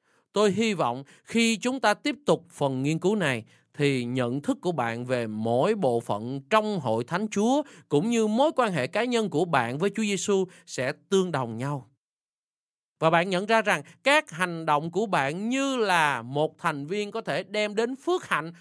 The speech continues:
hoặc gây ra các hậu quả cho các chi thể khác của thân thể Chúa.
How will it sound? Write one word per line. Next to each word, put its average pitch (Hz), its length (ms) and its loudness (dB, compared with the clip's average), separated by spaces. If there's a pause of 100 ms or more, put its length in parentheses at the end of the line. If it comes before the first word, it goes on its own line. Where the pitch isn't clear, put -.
(120)
hoặc 170 240 0
gây 214 300 0
ra 202 260 0
các 247 260 -6
hậu 156 260 2
quả 160 420 0
cho 190 120 -8
các 220 260 -8
chi 262 280 -2
thể 143 280 -4
khác 311 420 0
của 170 120 -8
thân 175 220 -8
thể 117 260 -12
Chúa. 156 260 -8